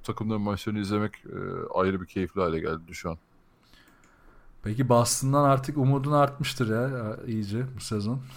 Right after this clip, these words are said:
Speaker 1: E, tabii canım yani, e, o geçen sezon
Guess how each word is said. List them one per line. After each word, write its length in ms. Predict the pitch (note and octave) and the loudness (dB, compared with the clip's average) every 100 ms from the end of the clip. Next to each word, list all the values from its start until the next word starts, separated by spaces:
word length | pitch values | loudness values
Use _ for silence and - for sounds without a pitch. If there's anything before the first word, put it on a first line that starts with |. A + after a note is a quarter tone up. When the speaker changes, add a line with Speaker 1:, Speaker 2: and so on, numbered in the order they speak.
| C#3 - D3+ - D#3 - - - - - - - | 0 2 0 0 -2 -2 -16 -20 -20 -20 -18 -8
Speaker 1:
E, 120 | - | -6
tabii 280 | - G#2+ F2 | 2 4 2
canım 420 | - F#2+ A2 F#2 | 0 0 2 2
yani, 220 | E2 E2 | 2 2
e, 320 | E2+ C#2 A1+ F2 E2 - - - - - - - | 0 -2 -6 -6 -6 -8 -16 -18 -16 -16 -20 -18
o 80 | - | -4
geçen 340 | - F2+ G2+ F2+ | 2 4 6 6
sezon 360 | - F2 F2 | 4 4 2